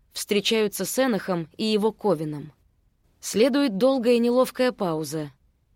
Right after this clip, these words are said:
Никто не знает, что говорить или делать.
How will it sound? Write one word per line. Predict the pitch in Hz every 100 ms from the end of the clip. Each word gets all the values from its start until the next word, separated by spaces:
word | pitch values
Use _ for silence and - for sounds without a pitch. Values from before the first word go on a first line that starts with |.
| _ _
Никто | 180 202 - 233
не | 247
знает, | 190 175 202 185 - _ _ _
что | - - 208
говорить | 175 165 156 202 180
или | 151
делать. | 143 156 190 190 - -